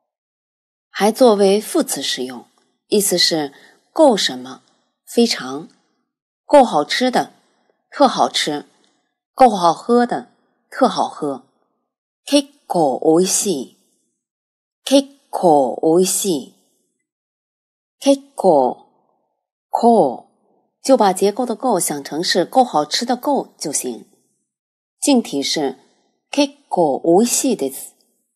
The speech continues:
形容词美味しい，汉字有时候写作美味，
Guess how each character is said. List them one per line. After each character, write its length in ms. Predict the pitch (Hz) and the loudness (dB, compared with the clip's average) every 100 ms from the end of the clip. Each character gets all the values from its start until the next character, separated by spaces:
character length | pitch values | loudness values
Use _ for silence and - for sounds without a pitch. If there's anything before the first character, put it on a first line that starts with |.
| _ _ _ _ _ _ _ | _ _ _ _ _ _ _
形 240 | - - 233 | -14 -4 0
容 180 | 269 285 | 0 0
词 300 | - 185 - | -2 -2 -2
美 300 | - 190 240 | 2 4 4
味 20 | |
し 300 | 240 - 247 | 0 -2 -2
い， 240 | 160 120 _ _ _ | -4 -6 _ _ _
汉 200 | - 269 | -4 -4
字 280 | 214 - 190 | -2 -2 -2
有 120 | 156 | -2
时 140 | 139 170 | -6 -8
候 140 | 196 | -8
写 200 | 185 143 | -8 -10
作 320 | 135 180 143 | -8 -6 -6
美 520 | 117 135 151 135 120 - | -8 -12 -10 -8 -10 -6
味， 300 | 220 190 - | -4 -4 -8